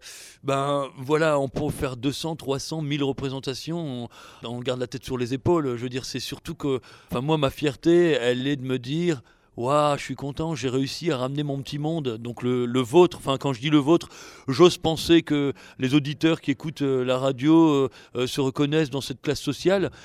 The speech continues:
Mais en, en tout cas, euh, cette classe sociale qui est peut-être qui peuple les trois quarts, aux trois quarts la France.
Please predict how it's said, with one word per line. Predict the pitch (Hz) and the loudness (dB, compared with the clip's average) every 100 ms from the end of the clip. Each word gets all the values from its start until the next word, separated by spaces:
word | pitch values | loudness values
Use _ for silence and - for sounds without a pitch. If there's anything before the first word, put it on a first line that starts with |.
| - - | -18 -4
Mais | 131 - | -2 -2
en, | 135 | -4
en | - 143 | -4 -6
tout | - | -8
cas, | 131 165 | -2 4
euh, | 165 151 127 127 123 120 120 | 4 4 4 2 0 -2 -6
cette | 113 160 - | -4 -4 0
classe | 156 - | -2 0
sociale | 156 - 160 | -2 0 0
qui | - 147 | -2 -6
est | 135 - | -6 -4
peut-être | - - 160 - | -2 0 0 -2
qui | 151 | -6
peuple | - 160 147 139 | 0 0 0 -2
les | 135 | -2
trois | 156 151 | -2 -2
quarts, | - 160 156 139 | -2 0 2 2
aux | 131 | -2
trois | 135 139 | -4 -4
quarts | 143 135 | -2 -2
la | 139 | -4
France. | - 208 - | -6 -8 -6